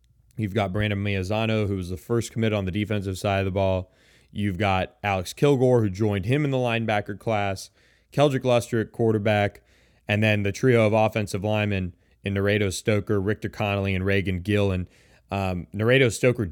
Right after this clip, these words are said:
did take an official visit to T C U. I have heard a little bit of buzz that S M U's kinda feeling like they can hold on to him. Uh, he didn't immediately flip.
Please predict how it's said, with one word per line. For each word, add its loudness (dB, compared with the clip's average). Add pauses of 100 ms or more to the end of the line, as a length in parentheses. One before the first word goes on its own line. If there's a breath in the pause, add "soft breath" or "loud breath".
(120)
did 4
take 0
an 0
official -2
visit 0
to -6
T -4
C -4
U. 2 (320 soft breath)
I 0
have 0
heard 2
a 2
little 2
bit 2
of -4
buzz 2
that -2 (180)
S -2
M 0
U's 0
kinda -2
feeling -2
like -2
they 0
can -4
hold 0
on 0
to 2
him. -2 (360 soft breath)
Uh, -6
he -6
didn't 0
immediately 0
flip. 0